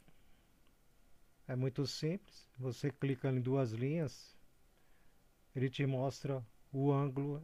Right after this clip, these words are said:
entre as duas linhas selecionadas. Novamente, opção ângulo. Se eu clicar aqui e aqui,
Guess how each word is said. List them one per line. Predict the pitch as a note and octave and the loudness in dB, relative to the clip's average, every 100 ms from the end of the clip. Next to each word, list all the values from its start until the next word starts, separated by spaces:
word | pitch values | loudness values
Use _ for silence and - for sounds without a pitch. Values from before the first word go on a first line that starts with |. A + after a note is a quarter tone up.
| D#3 | -10
entre | C3 B2+ D3 C3+ | -4 0 0 2
as | B2+ | 0
duas | D3 C#3+ A#2+ | 2 4 4
linhas | A2+ C3+ C3 | 4 4 2
selecionadas. | - C3 C3 - C#3 A#2+ G2 G2 - - - - - - - - - - - - - - - - - - - - - - - - - - - - - - - - - C#3 | 2 0 0 -2 -4 -4 -6 -10 -12 -20 -20 -20 -20 -20 -20 -20 -20 -20 -20 -20 -20 -20 -20 -20 -20 -20 -20 -20 -20 -20 -20 -20 -20 -20 -20 -20 -20 -20 -20 -20 -12 -4
Novamente, | C3 B2+ B2+ C#3 F3+ - - - - - | -2 -2 -2 -2 -4 -8 -20 -20 -20 -10
opção | B2+ - B2 - C3+ B2+ A2 - - - - - - - - - - - - - - | -10 -4 -6 -4 -4 -4 -6 -10 -20 -20 -20 -20 -20 -20 -20 -20 -20 -20 -20 -20 -10
ângulo. | D3 D3 D#3 F#3 - - - - - - - - - - - - - - - - - - - | -4 -4 -4 -8 -12 -20 -20 -20 -20 -20 -20 -20 -20 -20 -20 -20 -20 -20 -20 -20 -20 -20 -10
Se | D3 | -6
eu | C#3 | -4
clicar | D3+ C#3+ - C3 A#2 A2 | -4 -4 -4 -4 -2 -4
aqui | - A#2+ | -6 -4
e | A2+ B2 | -2 -2
aqui, | A#2+ - D3 | -4 -6 -6